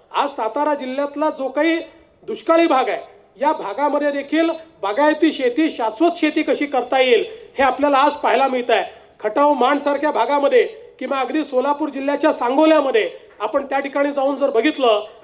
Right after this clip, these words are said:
तर जलयुक्त शिवारमुळे मोठ्या प्रमाणात शाश्वत पाण्याची व्यवस्था आपण करू शकलो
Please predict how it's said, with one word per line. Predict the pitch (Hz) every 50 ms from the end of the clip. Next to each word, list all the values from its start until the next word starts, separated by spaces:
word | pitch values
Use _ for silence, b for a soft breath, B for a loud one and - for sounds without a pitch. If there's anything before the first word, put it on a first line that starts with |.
| - _ -
तर | 220 208
जलयुक्त | 202 208 202 220 254 285 277 277 - 294 -
शिवारमुळे | - 240 233 240 247 233 220 220 226 254 285
मोठ्या | 254 220 196 196 196 240 254 262
प्रमाणात | 247 247 214 - 208 208 233 262 269 - -
शाश्वत | - - 196 190 185 - - 269 311 294 233 - B B B B B _ -
पाण्याची | 202 196 233 262 247 247 294
व्यवस्था | 254 208 208 262 294 277 294 320
आपण | 285 - - 285 269
करू | - 262 254 247
शकलो | 226 262 233 - 233 220 202 190